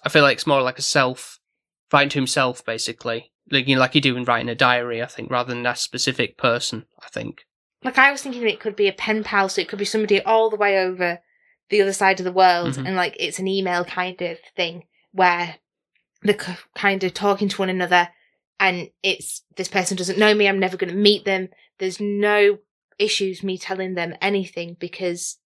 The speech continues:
Speaker 2: what repercussion is there gonna be?
Speaker 1: Yeah, feel comfortable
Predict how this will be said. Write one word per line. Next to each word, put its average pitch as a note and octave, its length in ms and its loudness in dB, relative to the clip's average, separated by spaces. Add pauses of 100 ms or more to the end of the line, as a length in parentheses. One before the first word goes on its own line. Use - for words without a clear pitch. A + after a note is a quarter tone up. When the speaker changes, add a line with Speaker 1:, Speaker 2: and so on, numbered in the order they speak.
Speaker 2:
what F#3+ 360 2 (120)
repercussion G3 640 -4
is F#3 220 -4
there E3+ 140 0
gonna F3 180 -2
be? F#3 100 6
Speaker 1:
Yeah, C#3 220 6 (260)
feel C3+ 220 -2
comfortable C3 560 -8